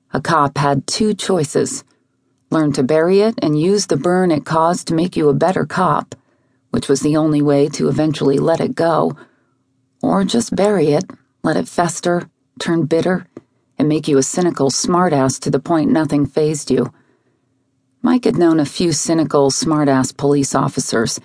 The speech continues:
and they were shit at their jobs because they didn't care about the people they protected and served. They cared about nothing but getting their paycheck. So he'd learned to use the burn.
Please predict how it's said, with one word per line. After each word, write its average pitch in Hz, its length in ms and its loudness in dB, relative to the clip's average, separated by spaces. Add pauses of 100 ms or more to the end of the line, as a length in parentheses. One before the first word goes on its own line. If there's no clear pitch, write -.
(520)
and 151 140 2
they 156 120 2
were 147 180 2
shit 156 440 -2
at 160 140 -4
their 143 120 4
jobs 143 500 0
because 151 260 -2
they 160 120 2
didn't 156 220 0
care 180 240 0
about 139 240 0
the 147 60 -4
people 156 320 -2
they 147 140 0
protected 156 540 -2
and 143 140 0
served. - 640 -4 (640)
They - 100 -2
cared 202 280 0
about 156 260 2
nothing 175 460 0
but 147 140 0
getting 147 280 2
their 139 120 2
paycheck. - 640 -4 (1000)
So - 200 0
he'd 160 320 -2
learned 180 440 0
to 147 100 -2
use 156 360 -2
the - 120 -2
burn. 139 500 0